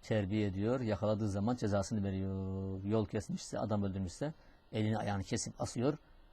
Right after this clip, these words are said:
Karnını deşiyor. İbret alem olarak onu millete gösteriyor ki kimse böyle yapmasın. Bugünkü eşkıya neden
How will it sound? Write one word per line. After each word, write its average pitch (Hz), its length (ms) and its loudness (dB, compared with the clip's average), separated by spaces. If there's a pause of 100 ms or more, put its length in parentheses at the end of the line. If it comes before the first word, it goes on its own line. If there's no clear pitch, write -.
(220)
Karnını 110 400 2
deşiyor. 127 460 2
İbret 113 280 0
alem 110 240 4
olarak 98 160 0
onu 139 220 0 (400)
millete 107 260 2
gösteriyor 135 400 0
ki 104 100 -8
kimse 104 240 -2
böyle 101 100 2
yapmasın. 98 540 -2
Bugünkü 107 260 0
eşkıya 123 400 2 (300)
neden 113 300 2